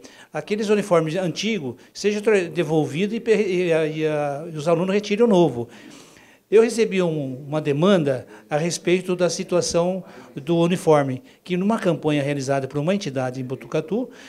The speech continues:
é, devo-, foi, foi doado pra essa campanha uniforme novo. Então eu achei estranho o uniforme novo ser doado pra campanha. Então a minha preocupação é que é, você de-, devolvendo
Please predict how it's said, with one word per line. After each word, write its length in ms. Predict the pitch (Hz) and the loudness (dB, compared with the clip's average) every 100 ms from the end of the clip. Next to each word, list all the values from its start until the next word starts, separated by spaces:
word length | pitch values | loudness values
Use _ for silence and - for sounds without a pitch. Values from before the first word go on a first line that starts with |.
| - - | -14 -4
é, 260 | 185 208 | 0 0
devo-, 720 | 202 160 202 220 226 175 165 156 | 0 2 2 6 6 6 0 0
foi, 300 | 190 220 175 | 2 4 4
foi 260 | - 208 | 4 2
doado 480 | 175 156 147 143 139 | 4 4 6 4 0
pra 400 | 151 147 139 151 | 2 2 2 0
essa 280 | 156 160 165 | 0 2 0
campanha 500 | 156 143 170 214 208 | 0 0 2 2 2
uniforme 420 | 226 226 240 339 | 2 4 4 4
novo. 440 | 254 247 156 120 - | 6 6 4 -6 -12
Então 260 | 185 214 247 | -4 -2 2
eu 140 | 269 | 4
achei 260 | 214 - 220 | 2 2 -2
estranho 500 | 208 - 151 220 190 | -4 -2 2 2 2
o 80 | 143 | -2
uniforme 440 | 151 151 151 151 | -4 -2 -2 0
novo 240 | 143 165 | 0 0
ser 140 | 160 220 | 0 -2
doado 340 | 240 160 180 | 0 -2 -2
pra 160 | 208 208 | -4 -2
campanha. 580 | 196 - 175 160 139 127 - - - - | -2 -2 -2 -2 -4 -10 -20 -20 -16 -6
Então 220 | 151 214 | 0 0
a 40 | |
minha 200 | 220 247 | 0 0
preocupação 560 | 254 214 - 175 - 214 | 2 2 2 0 0 -2
é 20 | |
que 160 | 220 180 | 0 0
é, 160 | 151 - | 0 -4
você 300 | 175 - 247 | -8 -6 -6
de-, 160 | 254 208 | -4 -2
devolvendo 760 | 165 170 165 139 151 143 139 | 0 0 0 0 0 0 -4